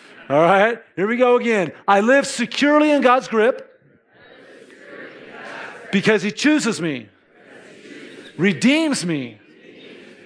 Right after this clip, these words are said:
and holds me." Man, that's, that, we want that to just ring true in our hearts today. That's our life message for today. And so I right now invite you to open up your Bibles to Romans chapter eight, verse twenty-eight. And so whether you're online or here with us now, open up to Romans eight,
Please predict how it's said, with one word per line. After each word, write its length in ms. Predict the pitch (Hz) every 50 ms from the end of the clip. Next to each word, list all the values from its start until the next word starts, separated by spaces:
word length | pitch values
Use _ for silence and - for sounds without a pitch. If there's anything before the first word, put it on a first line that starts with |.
| - _ _
and 160 | - 151 143
holds 380 | 147 123 143 139 135 135 - 113
me." 240 | 117 113 117 117 - - - - _ _ - - - - - - - - - _ _ _ -
Man, 220 | - 127 127 123
that's, 240 | 151 180 185 - -
that, 360 | - 170 175 208 202 151 151
we 60 | 151
want 240 | 208 214 196 156 117
that 220 | - 180 190 185 -
to 80 | 165
just 240 | 135 151 139 - 143
ring 180 | 170 175 175 175
true 260 | - - - 185 170
in 60 | 165
our 120 | 151 143
hearts 260 | - 156 170 160 165 -
today. 160 | 147 151 139
That's 220 | 160 190 196 -
our 120 | 202 175 160
life 320 | 156 160 165 160 - -
message 360 | 143 143 151 - 139 123 -
for 140 | - - 135
today. 480 | - - 127 113 123 123 117 110 104 - _ _ _ - - - - -
And 80 | 147
so 120 | - - 170
I 40 |
right 220 | 165 175 214 240 254
now 180 | 220 208 202
invite 420 | 196 165 151 147 175 185 190 - -
you 40 | 185
to 80 | 190
open 200 | 180 175 180 196
up 80 | 180 -
your 80 | 165
Bibles 520 | 151 160 160 165 180 180 180 185 190 180 -
to 120 | - 143 131
Romans 400 | 123 165 190 214 214 208 190 -
chapter 460 | - - 185 180 175 - - 185 180 -
eight, 280 | 185 156 156 160 156 - - - _ _
verse 260 | - 131 151 156 151 -
twenty-eight. 680 | - - 151 143 - 147 151 160 151 131 123 117 -
And 80 | - -
so 180 | - - 147
whether 240 | 139 147 160 156 160
you're 160 | 143 139 143
online 480 | 180 185 196 208 190 180 185 185 185 160
or 60 | 147
here 100 | 147 180
with 140 | 170 170 175
us 160 | 185 160 -
now, 260 | 165 151 151 151 151
open 260 | 165 196 165 - 180 170
up 80 | 135
to 60 | -
Romans 360 | 127 147 160 165 170 156 127 -
eight, 280 | - 170 170 180 190 180